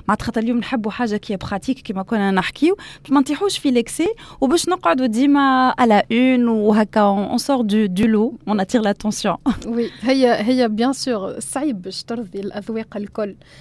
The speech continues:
Speaker 2: هذيك علاش، آه، معناتها تبارك الله توا ريت في ال-، ال-، في ال-، الارتيزانا، آه، تلقى دي كرياتور مش الكلهم، آه، اختصاصهم في ال-، ال-، في الفن وإلا في ال-، الأغي ميتي
Speaker 1: مم.
Speaker 2: ولا لي بوزار.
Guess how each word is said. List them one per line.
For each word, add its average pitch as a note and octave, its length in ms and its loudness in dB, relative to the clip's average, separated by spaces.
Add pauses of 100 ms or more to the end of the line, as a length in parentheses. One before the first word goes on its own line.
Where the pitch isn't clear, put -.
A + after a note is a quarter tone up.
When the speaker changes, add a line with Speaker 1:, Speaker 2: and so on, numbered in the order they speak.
(140)
Speaker 2:
هذيك B3+ 280 -2
علاش، B3+ 520 0
آه، G#3+ 200 2
معناتها G#3 500 -2
تبارك A3+ 360 -2
الله A#3 220 2
توا G#3 840 -2 (300)
ريت C4+ 380 0
في A3 320 -4
ال-، G3+ 200 -2
ال-، F#3+ 440 -4
في - 160 -8
ال-، G3 120 -4
الارتيزانا، G#3 1000 -4 (800)
آه، A#3+ 60 -2
تلقى B3+ 420 -2
دي G#3+ 100 -4
كرياتور C4 840 -6
مش C#4 200 -4
الكلهم، A#3+ 680 -6
آه، A3 600 -12
اختصاصهم A3 1040 -10
في - 160 -14
ال-، G3+ 180 -8
ال-، G3 400 -10
في - 100 -10
الفن A#3+ 560 -2
وإلا G#3 400 -6
في - 160 -10
ال-، G3+ 680 -8
الأغي G#3+ 380 -6
ميتي A3+ 640 -2
Speaker 1:
مم. G3+ 60 0
Speaker 2:
ولا G#3 220 -2
لي G#3 120 -2
بوزار. G3+ 500 -6